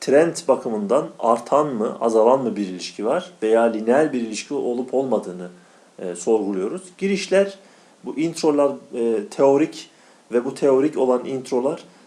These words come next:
biliyorum sıkıcı ve anlaşılmaz. Ancak şi-, e, şimdi örneklendirdiğimiz zaman daha net anlaşılacaktır.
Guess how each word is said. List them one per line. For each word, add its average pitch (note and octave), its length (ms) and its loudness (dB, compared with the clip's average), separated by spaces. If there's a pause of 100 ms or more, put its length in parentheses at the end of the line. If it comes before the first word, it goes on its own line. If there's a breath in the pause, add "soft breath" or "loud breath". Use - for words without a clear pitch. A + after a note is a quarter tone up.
(120 loud breath)
biliyorum A#2 400 2
sıkıcı A2 400 -6
ve G#2 40 0
anlaşılmaz. G2 640 -4 (520 soft breath)
Ancak B2+ 220 -2
şi-, - 260 -6
e, A2 300 2
şimdi A#2+ 260 -6
örneklendirdiğimiz A2+ 1080 0
zaman A2 300 -4
daha A2 180 0
net A2 160 -6
anlaşılacaktır. G2+ 800 -8